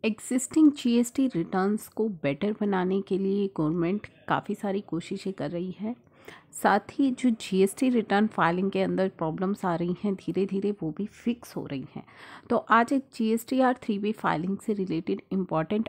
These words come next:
अपडेट के बारे में हम डिस्कस करने वाले हैं। तो ये मैंने ओपन कर दी है जीएसटीआर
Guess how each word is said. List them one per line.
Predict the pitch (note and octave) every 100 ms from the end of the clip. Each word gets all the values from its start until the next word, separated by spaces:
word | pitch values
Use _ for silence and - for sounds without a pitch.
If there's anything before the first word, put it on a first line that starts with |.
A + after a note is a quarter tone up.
| -
अपडेट | D#3+ E3+ D#3+ D#3
के | G3
बारे | F#3+ D3+ D#3
में | E3+
हम | F3 G3+
डिस्कस | A3+ D#3 - C#3 -
करने | - D#3+
वाले | D#3+ C#3+ D#3+
हैं। | D3+ - _
तो | G3+
ये | F#3+ G3
मैंने | A#3+ B3+
ओपन | B3 A#3 A3
कर | A#3 G#3+
दी | A3+ A3+
है | C4
जीएसटीआर | B3 - D3 E3+ - G3 F#3+